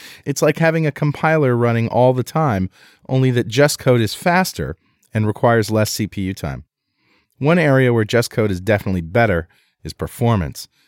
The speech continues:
The tool provides the fastest code analysis and better performance without slowing down Visual Studio. Another reason to try it is JavaScript support. It'll help you read,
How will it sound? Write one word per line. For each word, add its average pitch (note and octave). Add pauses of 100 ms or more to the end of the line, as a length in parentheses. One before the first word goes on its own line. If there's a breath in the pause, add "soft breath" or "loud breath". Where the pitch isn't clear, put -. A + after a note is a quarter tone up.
(400)
The -
tool D#3+
provides B2
the A2
fastest C#3+
code C3
analysis G#2
and F#2
better B2
performance G#2
without G#2
slowing A2+
down G2
Visual F2+
Studio. D2+ (880 loud breath)
Another E3+
reason A2
to F#2+
try F#2
it F2+
is F2+ (240)
JavaScript F#2
support. D2+ (380 soft breath)
It'll A2
help A#2
you G2+
read, A#2